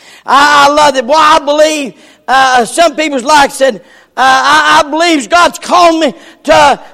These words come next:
to pastor a church." Hold it, if they, if they called you. No, well, you know, <laughs> maybe what God wants me.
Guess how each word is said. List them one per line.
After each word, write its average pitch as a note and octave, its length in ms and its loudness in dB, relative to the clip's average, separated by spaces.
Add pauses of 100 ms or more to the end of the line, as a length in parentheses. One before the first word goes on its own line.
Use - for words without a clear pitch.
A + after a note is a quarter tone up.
(100)
to C#4 240 0
pastor D#4+ 420 0
a D#4 80 0
church." D4 300 0
Hold E4 360 2
it, C#4+ 100 -2
if B3 60 0
they, D4+ 200 0
if B3+ 280 -4
they C4 160 0
called C#4 360 -2
you. - 220 -12 (240)
No, C#4 500 2
well, C#4+ 320 0
you D4 180 -4
know, F4+ 640 0
<laughs> - 1000 -18
maybe F4+ 180 2
what F4 200 0
God F4+ 200 4
wants E4 200 0
me. D#4 280 -4